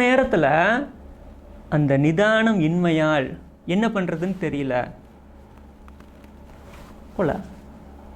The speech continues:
ஒரு நாலு வருஷம் ஜெயில் தான். அந்த கன நேரம் அவன் அந்த சூழல்ல இல்லாம இருந்திருந்தாலோ,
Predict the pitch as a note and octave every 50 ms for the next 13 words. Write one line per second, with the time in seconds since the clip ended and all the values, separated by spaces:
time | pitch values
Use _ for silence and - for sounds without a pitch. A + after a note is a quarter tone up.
0 | - - - - - - - - - G#3 G#3 G#3 G#3 G3+ G3+ G3+ G3 G3 F#3 G3
1 | C4+ B3 G3+ F#3 E3+ C#3+ C3+ C3 - - - - - - - - - - - -
2 | - - - - - - - - - - - - - - - - - - - -
3 | - - - - - - - - - - D3+ D3 D3+ D3+ C#3 C3+ C3 B2 A#2 -
4 | - - - - - - - - - - - E3+ B2 C3+ D3+ E3+ F3+ G#3 A3+ A3
5 | A3 A3 A3+ A#3 B3 A#3 G#3 F3+ F3+ F3 F3 E3 D3 C#3+ - - G3+ G#3+ G#3+ G#3
6 | G3+ F#3+ F#3 D#3+ C#3+ C#3 C#3+ D#3+ F#3 G3 G3+ G#3 G#3 G3+ G3 F3+ D#3+ D#3+ D#3+ E3+
7 | D#3 D3+ D3 C3+ A#2+ A#2+ B2 A#2+ B2+ D3